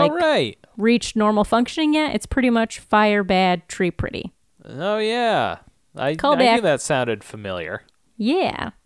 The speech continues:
Speaker 2: Yeah.
Speaker 1: And in twenty seventeen, Cal Penn tweeted some photos of scripts from his earliest days of Hollywood auditions for small roles on T Vs and commercials.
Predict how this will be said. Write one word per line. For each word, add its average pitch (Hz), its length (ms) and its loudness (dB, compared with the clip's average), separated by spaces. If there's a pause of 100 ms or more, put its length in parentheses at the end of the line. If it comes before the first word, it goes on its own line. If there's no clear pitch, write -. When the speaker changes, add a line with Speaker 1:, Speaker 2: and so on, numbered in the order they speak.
Speaker 2:
Yeah. 190 300 -4 (560)
Speaker 1:
And 202 480 0 (420)
in 214 220 2
twenty 311 260 -2
seventeen, 277 540 0
Cal 269 320 2
Penn 214 560 0
tweeted 214 460 0
some 214 260 0
photos 202 540 2
of 185 100 -2
scripts - 380 0
from 196 160 0
his 196 180 -2
earliest 277 480 2
days 180 340 2
of 170 160 -2
Hollywood 233 520 2
auditions 180 680 -2
for 185 140 -4
small 185 440 0
roles 175 440 0
on 175 220 -6
T 196 260 -6
Vs 160 280 -4
and 170 140 -8
commercials. 247 800 -4